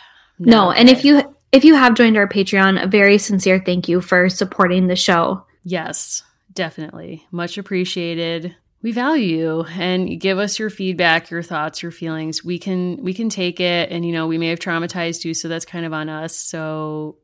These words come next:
Speaker 1: feel free to reach out. We do love hearing from you. People are making me laugh so hard. They're sending me, like, Love Is Blind stuff, and I mentioned I'm watching Murder, She Wrote, and I've gotten people sending me, like, there's an account called Murder, She Wore that's all every, like, photos
Speaker 2: Nice.
Speaker 1: of Jessica Fletcher's outfits.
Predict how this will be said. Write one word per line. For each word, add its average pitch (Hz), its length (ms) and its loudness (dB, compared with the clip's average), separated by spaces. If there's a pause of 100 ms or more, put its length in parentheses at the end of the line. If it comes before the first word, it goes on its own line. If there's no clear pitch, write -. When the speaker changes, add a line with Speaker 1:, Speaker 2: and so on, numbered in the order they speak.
(120)
Speaker 1:
feel 165 160 -4
free 165 160 -10
to 156 80 -10
reach 156 200 -12
out. 147 200 -12
We 170 100 -4
do 175 220 -6
love 160 200 -2
hearing 156 220 -8
from 160 140 -14
you. 156 100 -10
People 190 260 -8
are 240 100 -4
making 240 260 -4
me 190 120 -2
laugh 156 200 -4
so 165 180 -8
hard. 160 220 -8
They're 165 120 -8
sending 175 320 -6
me, 170 180 -4
like, 160 220 -8
Love 156 220 -6
Is 156 100 -12
Blind 156 420 -8
stuff, 160 480 -4
and 151 300 -8 (560)
I 185 120 0
mentioned 185 340 0
I'm 185 100 0
watching 165 300 -2
Murder, 151 260 -8
She 165 180 -8
Wrote, 165 140 -4
and 156 80 -6
I've 156 120 -10
gotten 156 420 -8
people 160 380 -12
sending 151 340 -10
me, 156 100 -10
like, 156 220 -10
there's 165 160 -8
an 156 80 -8
account 160 300 -10
called 175 200 -8
Murder, 156 300 -6
She 160 220 -8
Wore 151 580 -8
that's 165 180 -6
all - 220 -6
every, 160 280 -6
like, 165 180 -8
photos 160 400 -2
Speaker 2:
Nice. - 0 -
Speaker 1:
of 175 100 -2
Jessica 156 400 -6
Fletcher's 156 460 -12
outfits. 170 560 -8